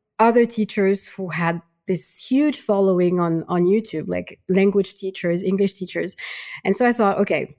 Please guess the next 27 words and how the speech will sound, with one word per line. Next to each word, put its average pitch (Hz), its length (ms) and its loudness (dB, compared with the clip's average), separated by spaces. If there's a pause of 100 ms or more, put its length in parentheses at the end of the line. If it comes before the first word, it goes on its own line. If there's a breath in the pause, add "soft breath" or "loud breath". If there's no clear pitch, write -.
(140)
um, 175 480 2 (480)
this 233 300 2
is 277 280 -2
how 214 640 2 (120)
I'm 185 160 4
going 185 220 2
to 233 100 -4
get 196 180 0
people 196 240 -2
to 262 140 -2
know 156 160 2
me." 170 200 0
So 202 240 0
<laughs> 190 60 2
I - 20 0
created 185 520 -2
the 196 80 4
YouTube 208 340 0
channel 175 480 0 (420 loud breath)
and 196 160 4
I 190 120 4
made 196 400 6
some, 185 400 2
uh, 170 180 0
videos 185 400 0
on 175 140 2
YouTube. 240 500 2